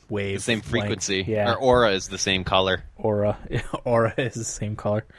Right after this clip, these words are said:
Speaker 1: You guys are silly.
Speaker 2: Purple.
Speaker 1: Uh, moving on. So thanks for that, Jake. And then this is also from Jake said, "I played Spider-Man on P S four and it's good. Graphics are good. Combat is like Batman and Assassin's Creed with, with counter and it works well. Swinging is a little hard to control sometimes,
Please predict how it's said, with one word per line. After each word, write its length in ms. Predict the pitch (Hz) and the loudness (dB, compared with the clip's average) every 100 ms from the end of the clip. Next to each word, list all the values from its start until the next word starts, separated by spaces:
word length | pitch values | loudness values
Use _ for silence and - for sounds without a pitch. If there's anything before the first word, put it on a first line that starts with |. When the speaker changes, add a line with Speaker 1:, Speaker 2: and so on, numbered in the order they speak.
| - - - - - | -20 -20 -18 -18 -10
Speaker 1:
You 80 | 151 | 2
guys 180 | 143 120 | 6 8
are 80 | 277 | 8
silly. 200 | - 220 | 6 6
Speaker 2:
Purple. 240 | 180 131 - - - - - - - - _ _ _ _ _ - - | 6 4 -6 -18 -20 -18 -18 -20 -20 -20 _ _ _ _ _ -20 -2
Speaker 1:
Uh, 680 | 135 143 139 135 127 127 123 | 4 6 6 4 2 -2 0
moving 220 | 135 185 | 0 2
on. 160 | 202 139 | 0 2
So 140 | 139 | 2
thanks 200 | 147 214 | 2 4
for 60 | 135 | 4
that, 120 | 117 | 2
Jake. 300 | - 139 156 - - - | 4 2 2 -10 -20 -10
And 100 | 123 | -4
then 120 | 117 | 0
this 160 | 143 139 | 0 2
is 80 | 131 | 4
also 240 | 131 131 | 4 2
from 180 | 117 110 | -6 -2
Jake 220 | 113 123 | 0 0
said, 240 | - 110 113 - - - - - | 2 0 0 -10 -18 -16 -16 -6
"I 80 | |
played 240 | 135 175 147 | 6 6 6
Spider-Man 480 | - 180 202 196 180 | 4 4 4 2 2
on 100 | 135 | 4
P 140 | 151 | 4
S 140 | 139 | 4
four 200 | - 160 | 4 4
and 100 | 156 | 4
it's 140 | 113 - | 2 0
good. 300 | - 123 104 | 2 4 2
Graphics 460 | 117 120 135 131 | 2 2 0 0
are 120 | 123 107 | 0 0
good. 480 | 107 151 180 180 | 2 2 4 2
Combat 460 | - - 131 135 123 | -2 -2 4 4 4
is 80 | 113 | 2
like 160 | 110 - | -2 4
Batman 380 | 143 139 135 | 4 4 2
and 80 | 131 | 2
Assassin's 460 | 113 - 123 - 104 | 0 2 2 2 -6
Creed 460 | - - 160 127 110 | -10 0 2 2 2
with, 320 | 107 - - _ - _ | -2 -2 -14 _ -20 _
with 160 | 120 - | -4 0
counter 340 | 143 143 120 | 2 4 2
and 100 | 117 | 0
it 80 | 120 | -2
works 320 | 107 113 - | -4 -6 0
well. 260 | 185 104 101 | 0 0 -4
Swinging 320 | - 135 127 | -6 -4 -2
is 160 | 120 107 | -2 -2
a 40 | |
little 140 | 104 | -2
hard 160 | 104 110 | -2 -2
to 80 | 104 | -2
control 420 | 107 101 139 139 | -6 0 4 4
sometimes, 680 | 139 123 110 98 98 117 | 2 -4 -4 -4 -4 -6